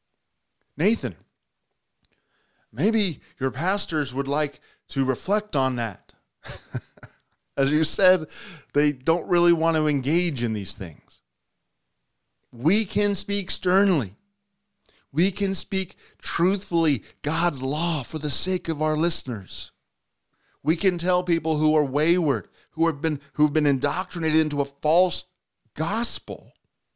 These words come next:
be it from A I or, Tracy, the, the expansion of that A I and people, like you said, your fear, it's so true. People who are gonna believe this is actually a Bible verse. They're probably gonna say that, you know,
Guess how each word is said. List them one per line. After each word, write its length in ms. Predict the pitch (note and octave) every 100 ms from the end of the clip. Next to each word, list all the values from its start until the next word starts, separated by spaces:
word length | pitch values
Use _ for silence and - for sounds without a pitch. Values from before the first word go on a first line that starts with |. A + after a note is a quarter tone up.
| _ _ _
be 180 | - E3
it 100 | E3+
from 300 | - D3+ C3+ - _ -
A 240 | C3+ D3+
I 380 | B2+ C#3 G3 G#3+
or, 260 | B2 A2 -
Tracy, 440 | - D#3 E3 F#3+ E3+ - - _
the, 160 | B2+ C3+
the 280 | C3+ C3+ -
expansion 640 | E3+ - - F#3+ B3 A3 D3+
of 100 | A#2+
that 160 | A#2
A 180 | A2+ A2+
I 220 | G#2+ G#2
and 160 | G#2+ G#2
people, 260 | D3+ D#3 C#3+
like 180 | C3+
you 80 | D3+
said, 180 | - D#3
your 100 | B2
fear, 380 | - F3+ F3 B2
it's 100 | -
so 160 | -
true. 380 | C#3+ - F3+ B2 - - -
People 220 | F3 D3+
who 100 | D#3
are 80 | C#3+
gonna 140 | D#3
believe 440 | C3+ C3+ D#3 G#3
this 140 | F3 D3
is 120 | C3+
actually 340 | C3 - F3+
a 60 | D#3
Bible 320 | D#3 F3+ E3+
verse. 540 | B2+ G#2 F2 - - - _ _ _ _ _ _ _ _
They're 80 |
probably 200 | - E3
gonna 180 | D#3 C#3+
say 280 | - D3+ D3+
that, 120 | A#2+ - - _ _
you 80 | A#2+
know, 180 | A#2+